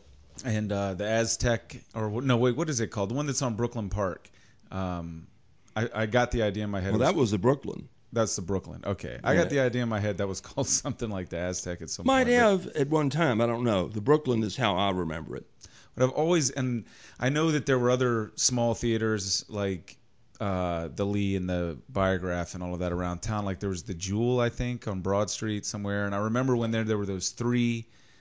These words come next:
Speaker 1: were the National, the State, and the Town, I guess, on Broad Street?
Speaker 2: Well, the National and the Town are the same one.
Speaker 1: Oh, they are?
Speaker 2: Yeah, the Colonial was the one at the
Speaker 1: Colonial,
Speaker 2: other
Speaker 1: that's
Speaker 2: end
Speaker 1: it.
Speaker 2: of the block.
Speaker 1: Okay.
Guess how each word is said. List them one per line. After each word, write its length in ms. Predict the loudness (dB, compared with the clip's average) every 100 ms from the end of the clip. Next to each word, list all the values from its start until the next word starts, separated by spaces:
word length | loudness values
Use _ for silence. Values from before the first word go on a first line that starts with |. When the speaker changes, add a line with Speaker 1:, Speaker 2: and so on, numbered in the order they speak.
| _
Speaker 1:
were 100 | -2
the 80 | 0
National, 720 | 2 2 2 0 -2 -2 -4
the 80 | -2
State, 480 | 0 0 0 -2 -6
and 80 | -8
the 80 |
Town, 580 | -8 -4 -2 -2 -4 -6 -6
I 80 | -6
guess, 320 | -4 -4 -6
on 140 | -4
Broad 240 | -2 -2 -2
Street? 360 | -4 -4 -6 -10 -12 0
Speaker 2:
Well, 120 | 2
the 80 | 4
National 520 | 6 6 4 2 0
and 80 | 0
the 100 | -2
Town 360 | -2 -2 0 -2
are 20 |
the 100 | -4
same 300 | -4 -2 -2
one. 240 | -4 -6 -12 -4
Speaker 1:
Oh, 100 | 2
they 120 | 2 2
are? 300 | 0 -4 -10 -4
Speaker 2:
Yeah, 300 | 0 2 0
the 80 |
Colonial 720 | -2 2 4 6 8 6 2
was 240 | -2 -4 -4
the 100 | -2
one 220 | 0 2
at 40 | 0
the 60 |
Speaker 1:
Colonial, 200 | 0 0
Speaker 2:
other 40 | 0
Speaker 1:
that's 80 | 0
Speaker 2:
end 120 | -2
Speaker 1:
it. 20 |
Speaker 2:
of 60 | -4
the 60 | -4
block. 380 | -4 -4 -4 -10 -6
Speaker 1:
Okay. 420 | -4 -4 -6 -8